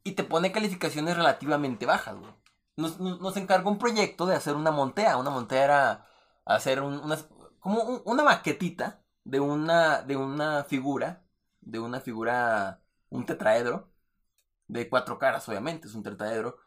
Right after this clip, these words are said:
eh, irregular, que él nos dio unas coordenadas de cuatro puntos, y teníamos que desarrollar, hacer una maqueta y así. Entonces yo dije, voy a hacer un proyecto del que me sienta orgulloso.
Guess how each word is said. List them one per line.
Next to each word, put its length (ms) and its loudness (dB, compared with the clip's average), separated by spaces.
eh, 880 -2
irregular, 640 4
que 280 2
él 60 2
nos 140 0
dio 100 0
unas 160 2
coordenadas 440 2
de 100 -2
cuatro 260 -2
puntos, 580 -4
y 100 -2
teníamos 300 0
que 100 -2
desarrollar, 580 6
hacer 180 0
una 120 -2
maqueta 540 -4
y 40 -2
así. 300 -8
Entonces 800 -4
yo 480 6
dije, 340 -4
voy 240 0
a 40 2
hacer 200 -4
un 100 -2
proyecto 420 -4
del 120 -4
que 100 -12
me 100 -8
sienta 300 -10
orgulloso. 400 -10